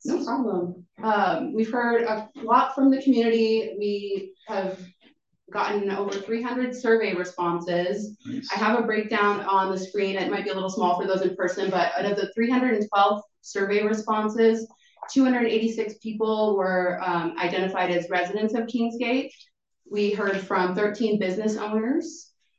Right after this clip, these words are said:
Speaker 1: eighteen employees, um, a lot of students, fifteen of those, more than I was expecting, and then a lot of visitors of the Kingsgate area too. And from all that feedback, we've identified a, um, a good amount of challenges or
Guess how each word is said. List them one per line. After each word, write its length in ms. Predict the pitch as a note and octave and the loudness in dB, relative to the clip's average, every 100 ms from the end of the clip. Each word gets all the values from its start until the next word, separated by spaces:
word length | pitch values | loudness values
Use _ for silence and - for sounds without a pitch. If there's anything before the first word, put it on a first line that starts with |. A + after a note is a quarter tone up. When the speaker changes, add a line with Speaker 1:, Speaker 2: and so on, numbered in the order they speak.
| _ _ _ G#3 | _ _ _ 2
Speaker 1:
eighteen 420 | A3+ A3+ A#3 G#3 | 2 2 2 2
employees, 960 | F#3+ G3 G3 G3 G#3 A3+ C4 D4+ - - _ _ _ _ - | 0 0 2 2 4 4 4 2 -6 -18 _ _ _ _ -6
um, 480 | G3+ F3+ F3 F3 F3+ | 0 2 2 0 -2
a 80 | F#3 | 2
lot 180 | F#3+ | 2
of 80 | A3+ | 2
students, 480 | - A3+ A3 D4 D#4 | 0 2 4 2 2
fifteen 400 | A3 A3 A#3 A3 | -2 -2 -2 0
of 160 | A3 G#3+ | 0 -2
those, 560 | G3 F#3+ G3+ C4 - | 0 2 2 2 -2
more 220 | G#3+ F#3+ | -6 -4
than 80 | G3 | -4
I 100 | F#3+ | -4
was 120 | F#3+ | -4
expecting, 840 | G3 F#3+ F#3+ F#3 - G3+ G#3+ C4 - - - - | -6 -6 -6 -4 0 4 4 4 0 -18 -16 -4
and 140 | G#3 | 2
then 140 | G3+ G3 | 2 2
a 100 | F#3 | 2
lot 180 | G3+ F3+ | 2 2
of 80 | |
visitors 400 | G3 F3+ F3 E3+ | -2 -2 -2 -2
of 80 | E3+ | -4
the 80 | E3+ | -6
Kingsgate 480 | F3 F3 E3+ E3 E3+ | 0 0 2 -2 -2
area 340 | E3 D#3+ D#3 | -4 -4 -6
too. 340 | - F3 E3+ E3+ | -4 -2 0 0
And 260 | E4+ - - _ _ _ _ _ _ | -2 -6 -12 _ _ _ _ _ _
from 140 | A#3 A3+ | 2 6
all 120 | A#3+ | 6
that 220 | C4 - | 4 0
feedback, 400 | A3+ A3+ A3+ A3+ | 0 2 2 2
we've 140 | A3 G#3+ | 0 -2
identified 640 | G3 G#3 G#3 G#3 G3+ F#3+ | -4 -4 -4 -2 0 0
a, 80 | F#3+ F3+ F#3+ | 0 -2 0
um, 440 | F#3 E3+ E3+ - - _ G3 | 0 0 -2 -8 -14 _ -8
a 160 | G3 | -2
good 160 | C4 C#4+ | 2 4
amount 340 | C#4+ B3+ B3+ | 6 4 2
of 60 | - | -2
challenges 640 | A#3+ A3+ A3+ A3+ A3 G#3 | 0 2 2 4 2 2
or 240 | G3+ - | -4 -6